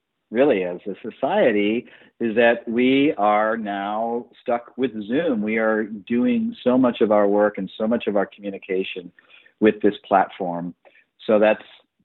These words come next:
that's where we came up with the title of the series. And the other circumstance, given circumstances, is, you know, we're doing this because it's a pandemic.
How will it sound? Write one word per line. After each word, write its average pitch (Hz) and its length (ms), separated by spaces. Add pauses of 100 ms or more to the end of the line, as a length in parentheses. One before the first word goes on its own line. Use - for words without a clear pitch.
(360)
that's 113 300 (120)
where 107 240
we 98 120
came 98 240
up 95 180
with 95 160
the - 60
title 95 640 (100)
of 87 140
the 85 80 (120)
series. 95 460 (580)
And 110 380
the 117 100
other 110 280 (180)
circumstance, 101 680 (280)
given 117 340
circumstances, 98 760
is, 95 240 (160)
you 101 80
know, 87 140
we're 95 100
doing 131 260
this 98 140
because 104 280
it's 98 140
a - 40
pandemic. 90 500